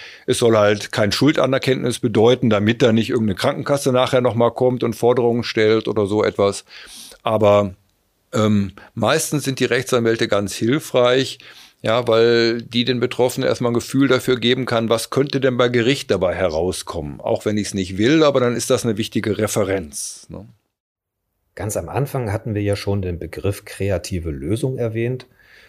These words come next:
Speaker 2: Und Lutz, du hast am Ende deines Berichts gesagt, hier lässt sich ganz gut erkennen, was in einem Vermittlungsgespräch möglich ist oder sogar besser möglich ist als im Gerichtsverfahren.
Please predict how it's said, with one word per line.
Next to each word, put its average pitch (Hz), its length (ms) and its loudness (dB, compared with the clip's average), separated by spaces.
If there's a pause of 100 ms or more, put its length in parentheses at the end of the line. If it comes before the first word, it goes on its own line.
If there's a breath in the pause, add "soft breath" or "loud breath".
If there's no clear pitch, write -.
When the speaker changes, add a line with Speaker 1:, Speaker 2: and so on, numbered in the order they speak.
(200 soft breath)
Speaker 2:
Und 95 140 -2
Lutz, - 240 -4
du 87 160 -2
hast 113 180 -2
am 98 100 -2
Ende 117 220 -2
deines 98 360 -2
Berichts 92 520 -6
gesagt, 101 540 -4 (100)
hier 101 240 -2
lässt 104 260 0
sich 98 160 -8
ganz - 240 -4
gut 113 200 -8
erkennen, 101 580 -2
was 95 200 -2
in 101 100 -4
einem 95 260 -6
Vermittlungsgespräch 87 1000 -6
möglich 113 500 -2
ist 120 360 -4
oder 98 180 0
sogar 92 260 -4
besser 98 320 0
möglich 90 440 -6
ist - 260 -6
als 87 140 -4
im 101 80 -6
Gerichtsverfahren. 71 800 -10